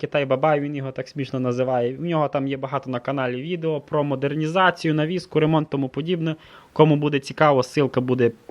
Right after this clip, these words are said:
під відео. От, він мені сказав, що так як я скидаю відео, не будуть зараховуватися перегляди. Е, вирішив я цю інформацію перевірити.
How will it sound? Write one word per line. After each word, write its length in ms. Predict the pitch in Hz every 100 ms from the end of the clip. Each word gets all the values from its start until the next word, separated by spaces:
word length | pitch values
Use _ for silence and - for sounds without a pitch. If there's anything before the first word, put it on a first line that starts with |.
| - - - -
під 140 | - 135
відео. 440 | 185 185 180 175 - _ _ _ _ _ _ -
От, 220 | 131 127
він 120 | 165
мені 160 | 185 185
сказав, 400 | - 175 180 165
що 320 | - 160 151 - - - - -
так 180 | 170 170
як 140 | 165
я 100 | 175
скидаю 420 | 160 170 165 165
відео, 420 | 170 202 175 156 143
не 140 | 143
будуть 280 | 151 170 156
зараховуватися 640 | 147 139 - 147 143 -
перегляди. 560 | 127 135 117 101 101 98 - - - - -
Е, 180 | 117 123
вирішив 420 | 139 214 208 202
я 100 | 190
цю 160 | 180 190
інформацію 720 | 175 160 170 180 175 - 175
перевірити. 680 | 170 165 185 208 185 -